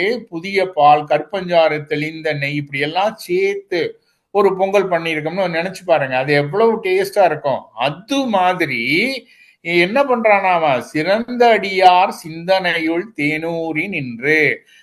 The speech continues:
நல்ல அடியவர்கள் வந்து நினைக்க நினைக்க, அவங்களுடைய நினைப்புல வந்து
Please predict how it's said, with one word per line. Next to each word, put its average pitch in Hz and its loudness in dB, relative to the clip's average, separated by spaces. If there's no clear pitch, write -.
நல்ல 240 2
அடியவர்கள் 180 2
வந்து 175 0
நினைக்க 185 -2
நினைக்க, 156 0
அவங்களுடைய 156 0
நினைப்புல 175 -2
வந்து 139 -4